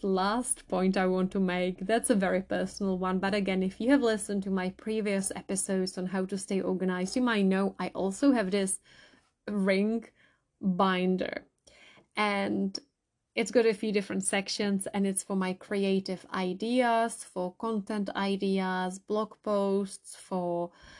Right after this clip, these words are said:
um, podcast episodes. And it's not where I will make all of those notes for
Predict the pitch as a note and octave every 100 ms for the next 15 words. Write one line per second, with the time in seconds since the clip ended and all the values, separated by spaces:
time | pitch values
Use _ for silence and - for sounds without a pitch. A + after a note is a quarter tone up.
0 | - - - F#3+ F#3 F#3+ A#3 A3+ G#3+ G3+
1 | G3 G3+ G3 G3 G3+ G3 A3+ C4+ C#4+ C#4
2 | C4 G3+ G3 F#3+ - F#3 F#3 F#3 F3+ F3+
3 | - - F#3+ F#3 E3+ F3+ F3 - F#3+ F#3
4 | G3+ G3+ - - F3 F3 F3 F3+